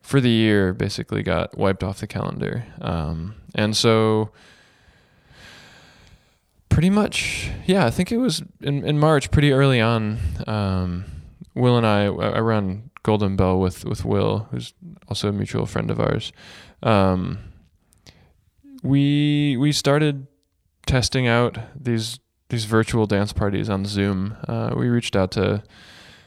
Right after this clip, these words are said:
our friends and community and, and, you know, former clients, uh, to just let them know we were doing this weekly party, donation-based.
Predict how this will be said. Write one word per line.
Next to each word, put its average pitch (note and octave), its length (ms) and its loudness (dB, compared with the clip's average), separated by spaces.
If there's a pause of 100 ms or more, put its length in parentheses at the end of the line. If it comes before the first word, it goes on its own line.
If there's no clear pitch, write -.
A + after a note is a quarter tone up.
(300)
our C#3 120 6
friends B2+ 400 2
and A#2+ 100 -4
community A#2 540 2
and, G#2+ 180 0
and, G2+ 460 -4
you A2 80 -8
know, A#2 140 -8 (260)
former A#2 320 0
clients, A2+ 720 -2 (220)
uh, G#2+ 500 -2
to - 120 -10
just A#2+ 200 -4
let A2 80 4
them G#2+ 80 0
know G#2 100 4
we G2+ 80 4
were G2 100 2
doing G2+ 200 0
this G2+ 200 -4
weekly G#2+ 260 -2
party, G#2+ 440 4
donation-based. G2 1040 0